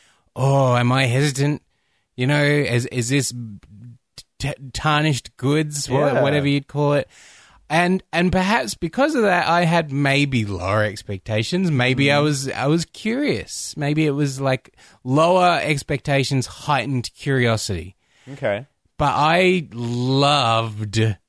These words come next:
Speaker 1: this movie.
Speaker 2: Yeah. Okay. No, I, I really li-, I really, really liked it as well. I was, like, very engaged. Like,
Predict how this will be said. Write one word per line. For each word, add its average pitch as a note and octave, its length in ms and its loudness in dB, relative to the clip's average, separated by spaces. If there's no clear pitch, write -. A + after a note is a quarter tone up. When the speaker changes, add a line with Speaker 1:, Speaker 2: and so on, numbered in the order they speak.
Speaker 1:
this A2+ 300 -2
movie. G2+ 460 -2
Speaker 2:
Yeah. G#2+ 240 -6
Okay. A2+ 380 -2
No, D#3 140 4
I, D#3 160 4
I D#3 120 4
really D#3 280 4
li-, B2+ 60 4
I A2+ 120 2
really, A2+ 260 2
really G#2 220 0
liked G2 280 -2
it G2 160 -14
as G2+ 120 -16
well. G#2 140 -4
I F#2+ 140 0
was, E3+ 100 2
like, D3+ 160 0
very B2 400 2
engaged. G#2+ 440 0
Like, G#2+ 180 -2